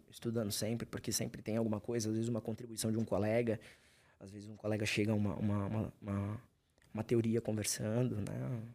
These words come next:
Ah, e toda, e tenho visto bastante também psicologia baseada em evidências.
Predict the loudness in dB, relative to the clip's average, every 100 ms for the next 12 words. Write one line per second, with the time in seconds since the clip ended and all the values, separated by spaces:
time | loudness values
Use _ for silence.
0 | _ -10 -8 -8 -10 -12 -18 _ _ _
1 | _ _ _ _ _ _ _ _ _ -6
2 | -4 -4 -4 -8 -6 -4 -4 -4 -8 -8
3 | -4 0 2 2 2 2 2 0 0 2
4 | 2 0 -6 -20 -20 -20 _ -20 -20 -14
5 | -2 4 6 6 4 4 4 2 0 -6
6 | -8 -10